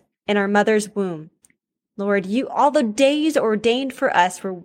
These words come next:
written in your book before one of them came to be. God, we are so loved by you. We are cherished by you. We are your bride. We are your chosen one,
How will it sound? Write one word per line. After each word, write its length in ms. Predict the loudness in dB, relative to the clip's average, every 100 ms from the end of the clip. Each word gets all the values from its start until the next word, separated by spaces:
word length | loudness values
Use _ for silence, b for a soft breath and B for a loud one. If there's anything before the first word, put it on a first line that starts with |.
| 0
written 280 | 2 2 -2
in 160 | -6
your 100 | -4
book 300 | -4 -4 -6
before 320 | -8 -8 -6 -2
one 200 | 0 0
of 120 | 0
them 180 | -4 -4
came 300 | -6 -6 -8
to 120 | -10
be. 320 | -8 -8 -12 b b b b b b -4
God, 240 | -2 0
we 140 | 2 0
are 80 | 0
so 460 | 0 0 0 -4 _ _ _ _ -4
loved 560 | 2 4 2 -2 -6
by 200 | 0 0
you. 280 | 0 -4 -2
We 140 | 0
are 100 | -2
cherished 640 | -2 -10 -2 2 4 2 -2
by 120 | -2
you. 240 | 0 -4 -4
We 240 | -4 -2
are 180 | 0 0
your 160 | -2
bride. 640 | -4 -4 0 2 4 2 -2 B B B
We 280 | -2 0 0 2
are 380 | 2 4 2 0 B B
your 180 | 0 0
chosen 880 | 0 -2 -2 2 4 4 2 0 -2
one, 340 | -8 -8 -10